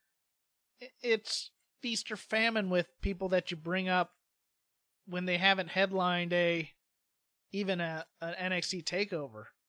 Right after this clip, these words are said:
on the main card. She's done dark matches on her,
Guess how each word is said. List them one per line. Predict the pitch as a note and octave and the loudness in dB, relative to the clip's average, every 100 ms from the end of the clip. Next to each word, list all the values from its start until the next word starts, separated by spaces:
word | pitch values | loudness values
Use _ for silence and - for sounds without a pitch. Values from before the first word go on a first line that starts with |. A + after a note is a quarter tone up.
| _ - | _ -8
on | E3 | -6
the | D#3+ | -6
main | F3 F3 D3+ | -6 -6 -8
card. | F3 G3+ D#3 B2 | -6 -4 -4 -6
She's | G#3 F#3 | -8 -6
done | F3+ F#3+ F3 D#3 | -2 -2 -2 -6
dark | D#3 F#3+ - | -4 -4 -6
matches | F3+ C#3 D3+ C#3 | -12 -10 -10 -12
on | B2+ C#3 | -12 -16
her, | A3 | -20